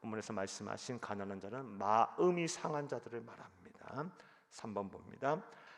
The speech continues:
학대를 하거나 학대를 받는 이유는 무엇인가요? 이러한 인생을 벗어나기 위해 어떻게 해야 하는지 함께 생각해보고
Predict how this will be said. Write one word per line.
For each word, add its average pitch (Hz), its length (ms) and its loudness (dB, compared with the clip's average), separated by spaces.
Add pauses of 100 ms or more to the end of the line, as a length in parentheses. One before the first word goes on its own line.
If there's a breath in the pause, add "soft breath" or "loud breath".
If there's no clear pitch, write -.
(120 loud breath)
학대를 156 480 10
하거나 151 400 12
학대를 151 460 10
받는 139 320 8
이유는 127 440 6
무엇인가요? 113 580 2 (240)
이러한 135 360 4
인생을 139 400 2
벗어나기 110 640 -2
위해 131 320 4 (340 loud breath)
어떻게 113 500 0
해야 107 200 2
하는지 92 320 -4
함께 120 300 -4
생각해보고 120 920 0